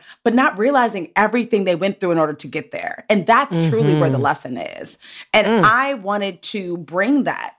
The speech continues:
Speaker 1: to people all around the world because I know how much it's helped me in my journey and my trajectory. And I also just wanted Trials to be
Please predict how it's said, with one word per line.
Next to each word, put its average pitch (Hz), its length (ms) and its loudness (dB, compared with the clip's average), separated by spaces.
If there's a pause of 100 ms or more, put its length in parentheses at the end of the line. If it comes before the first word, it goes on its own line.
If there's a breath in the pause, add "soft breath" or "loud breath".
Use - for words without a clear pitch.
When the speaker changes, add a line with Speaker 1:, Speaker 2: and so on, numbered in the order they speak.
Speaker 1:
to - 80 -4
people - 480 0
all 175 220 2
around 165 200 -2
the 165 80 -2
world 170 520 0
because 165 440 -2
I 175 140 2
know 185 220 2
how 156 560 0 (240 soft breath)
much 185 240 -2
it's 170 160 -10
helped 170 320 -2
me 170 360 -6
in 165 140 -4
my 160 280 0
journey 170 600 -4
and 160 100 0
my 151 140 2
trajectory. 185 960 -2 (400 loud breath)
And 175 520 2 (160)
I 254 140 4
also 302 320 0
just 370 220 -6
wanted 214 320 0
Trials 180 600 0
to 202 140 -6
be 175 600 -6